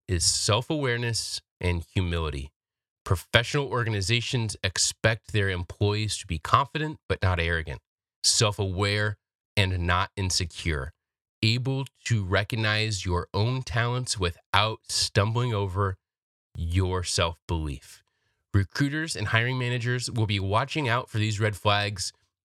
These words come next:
of arrogance, but also they'll be looking out for a lack of confidence. Self-confidence is important. You need to believe in yourself and your abilities to take on big tasks and get things done. Let's jump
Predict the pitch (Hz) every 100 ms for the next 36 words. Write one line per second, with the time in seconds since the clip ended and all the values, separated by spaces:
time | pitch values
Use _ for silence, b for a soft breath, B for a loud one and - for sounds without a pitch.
0 | - - 90 113 127 139 147 139 - -
1 | 120 - 165 160 196 170 175 151 127 120
2 | 120 147 143 - 151 110 113 123 117 -
3 | 117 - - - - - _ _ _ _
4 | - - 127 139 - 135 139 123 113 -
5 | 110 90 - 101 - 127 110 90 - _
6 | _ _ _ _ _ _ - 120 139 147
7 | 131 151 160 123 92 87 85 - b b
8 | b 104 101 98 95 - 78 104 110 92
9 | 76 - - _ - 98 - 117 151 147
10 | 127 139 135 - 98 127 117 - - -
11 | 117 120 - 139 131 87 - 92 90 -
12 | _ _ _ _ _ - 98 104 151 -
13 | - 165 160